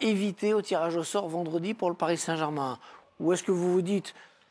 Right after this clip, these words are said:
vu le manque de maîtrise globale quand même ce soir, qu'il n'y a pas à avoir peur de cette équipe ?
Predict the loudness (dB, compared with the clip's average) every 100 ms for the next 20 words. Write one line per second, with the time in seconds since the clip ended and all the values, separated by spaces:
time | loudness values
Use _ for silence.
0 | _ -6 0 2 2 2 2 2 2 2
1 | 2 2 2 2 2 2 2 2 2 2
2 | 2 0 -2 -4 -4 -2 -2 0 -2 0
3 | 0 0 2 2 2 0 0 0 0 -2
4 | -10 -12 -10 -12